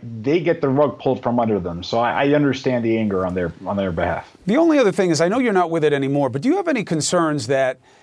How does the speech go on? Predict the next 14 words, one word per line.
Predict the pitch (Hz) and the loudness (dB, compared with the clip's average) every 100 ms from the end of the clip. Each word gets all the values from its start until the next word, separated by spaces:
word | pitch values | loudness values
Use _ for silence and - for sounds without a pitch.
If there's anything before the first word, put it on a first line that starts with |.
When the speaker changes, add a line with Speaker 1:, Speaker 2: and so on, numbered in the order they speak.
| _ _ - | _ _ -2
Speaker 2:
you're | 185 233 | 0 2
inherently | 202 196 302 302 220 | 0 2 0 0 -2
getting | 170 185 180 175 | 0 0 0 -2
people | - 165 - 131 123 127 | -2 -2 0 0 -2 -2
into | 175 202 175 190 165 | -2 0 0 0 0
a | |
game | 123 143 131 117 98 90 - _ _ _ _ _ - | 0 -2 -2 -4 -6 -10 -16 _ _ _ _ _ -8
that | 135 156 151 143 139 - _ _ _ - | -2 0 2 0 -2 -8 _ _ _ 0
is | 190 143 | 0 0
not | 165 202 247 254 160 | 0 2 2 -2 0
that | 180 196 175 | 2 2 0
much | 175 165 | 0 2
unlike | 165 156 147 147 110 | 0 0 0 0 0
gambling | 143 131 90 76 | -2 -2 -8 -16